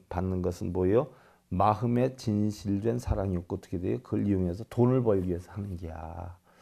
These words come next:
나 불법도 좀 그런 방법이 없을까 <laughs> 싶어. 가까운 사람한테는 좀 잘하고, 이? 먼 사람한테는 어려운 거 하면서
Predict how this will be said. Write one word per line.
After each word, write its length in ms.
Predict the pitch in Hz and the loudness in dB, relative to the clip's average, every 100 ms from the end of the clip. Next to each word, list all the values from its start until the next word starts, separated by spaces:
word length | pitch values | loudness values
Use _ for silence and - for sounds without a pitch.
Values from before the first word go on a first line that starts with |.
| - - _ _ _ _ - - - - | -20 -20 _ _ _ _ -16 -16 -14 -14
나 100 | - - | -14 -8
불법도 540 | - 151 - 185 - | 0 0 2 -2 -2
좀 180 | - 95 | -2 -2
그런 300 | - - 113 | -4 0 0
방법이 440 | 101 95 98 87 85 | 2 0 0 0 -2
없을까 420 | 87 - - 107 - | -4 -8 2 2 2
<laughs> 40 | - | -2
싶어. 260 | - - - - - - - 180 - 165 - - - _ - - - - | -8 -10 -14 -18 -20 -20 -8 -6 0 0 0 -8 -18 _ -14 -14 -10 -2
가까운 460 | 147 - 165 185 | 0 10 12 12
사람한테는 680 | 156 151 143 127 117 123 123 - - | 10 8 8 6 8 6 4 0 2
좀 220 | 143 131 | 6 6
잘하고, 600 | 120 135 127 120 120 120 | 8 8 10 8 10 12
이? 180 | 196 247 - - | 10 6 -6 0
먼 220 | 113 135 147 | 10 12 12
사람한테는 680 | 143 127 123 113 117 120 123 - | 12 12 8 6 4 4 2 -4
어려운 420 | - 107 127 123 113 | 4 10 12 10 10
거 100 | 110 | 8
하면서 380 | 110 101 107 | 8 4 2